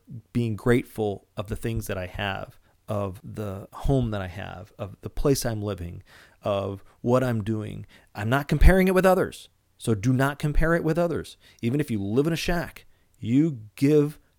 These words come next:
thanks and be grateful for the shack. You start being grateful for the things you have, being thankful for the things you have. And then number three, the most important thing in creating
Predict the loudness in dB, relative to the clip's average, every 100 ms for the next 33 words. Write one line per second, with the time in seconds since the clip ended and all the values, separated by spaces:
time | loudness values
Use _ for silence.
0 | _ -6 -4 -4 -6 -10 -10 -12 -12 -8
1 | -8 -4 2 2 0 -6 -10 -12 _ _
2 | _ -8 -6 -4 -6 -6 -18 _ _ _
3 | 0 2 2 0 -4 0 4 4 2 -4
4 | -2 -4 -2 -4 -2 -4 -6 -8 -12 -16
5 | _ _ _ -4 -2 -4 -8 -6 0 0
6 | 0 -4 -4 -4 -6 -6 -8 -6 -8 -8
7 | -12 -14 -18 -10 -4 -2 -2 -4 -4 -2
8 | 0 -2 -8 _ _ -6 0 0 0 -2
9 | -2 -2 -4 -8 -6 -6 -10 -12 -12 -6
10 | -4 -2 -4 -8